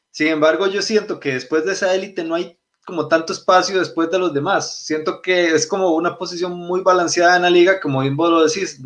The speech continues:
hay dos polos, eh, están los buenos y los malos,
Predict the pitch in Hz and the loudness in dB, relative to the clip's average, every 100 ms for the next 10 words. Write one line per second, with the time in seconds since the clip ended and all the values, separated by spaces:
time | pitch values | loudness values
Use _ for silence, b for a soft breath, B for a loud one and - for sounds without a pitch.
0 | 143 139 139 160 - 202 127 104 - b | -4 -2 0 -2 2 4 2 -2 -10 b
1 | b b _ - 147 143 - 143 - 180 | b b _ 0 4 4 2 -2 0 2
2 | 160 131 170 208 220 - 156 139 131 117 | 2 4 4 4 0 -2 -2 -2 -2 0
3 | 156 190 131 - - | 2 2 2 -4 -16